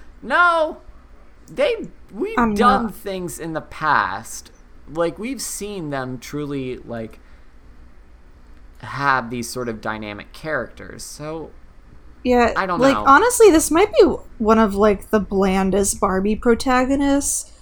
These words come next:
Speaker 2: 'Cause, like, even
Speaker 1: Yeah.
Speaker 2: with, like, the worst,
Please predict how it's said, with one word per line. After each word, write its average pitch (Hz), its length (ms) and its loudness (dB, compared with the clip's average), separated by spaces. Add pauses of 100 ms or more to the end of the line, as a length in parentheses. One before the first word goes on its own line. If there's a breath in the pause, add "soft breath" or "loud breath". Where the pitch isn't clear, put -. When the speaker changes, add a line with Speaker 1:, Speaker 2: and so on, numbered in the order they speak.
(340 soft breath)
Speaker 2:
'Cause, 247 140 4
like, 262 160 6
even 269 220 6
Speaker 1:
Yeah. 262 180 8
Speaker 2:
with, 311 100 4
like, 254 320 6
the 226 220 8
worst, 214 720 4